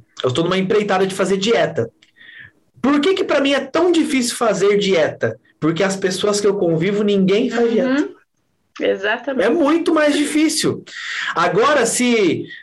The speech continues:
Speaker 1: todo mundo que eu convivesse, as pessoas que eu convivesse, os meus melhores amigos, todos eles fossem pessoas fitness, eu teria mais facilidade. Entende? Por que que pra mim é muito difícil? Porque eu tô, eu, eu, eu, é uma luta diária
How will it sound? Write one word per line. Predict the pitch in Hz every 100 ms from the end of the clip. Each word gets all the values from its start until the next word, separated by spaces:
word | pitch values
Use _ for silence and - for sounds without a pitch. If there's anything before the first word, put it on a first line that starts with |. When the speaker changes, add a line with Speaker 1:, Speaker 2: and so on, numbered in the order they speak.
| _ _
Speaker 1:
todo | 247 294 330 302
mundo | 269 285 240
que | 247
eu | 233
convivesse, | 233 214 151 185 208 190
as | 165
pessoas | 185 180 202
que | -
eu | 202
convivesse, | 208 185 175 139 175 -
os | 143
meus | 160 160
melhores | 165 160 175 170
amigos, | 156 151 156 -
todos | 220 240 233
eles | 196 208 202
fossem | 190 -
pessoas | 165 165 - 165 165
fitness, | - 240 - 339 - -
eu | 160
teria | 175 160
mais | 160 165
facilidade. | 180 190 214 - 220 - _ _ _ _ _ _ -
Entende? | 131 123 214 226 202 - - -
Por | 165 185
que | 254
que | 240
pra | 233 220
mim |
é | 214
muito | 214 190
difícil? | 202 190 185 160
Porque | 170 170
eu | 190 190
tô, | 196 202 - -
eu, | 170
eu, | 170 170
eu, | 165 165 160
é | 170
uma | 180 196
luta | 180 220 - 247
diária | 175 240 208 175 180 466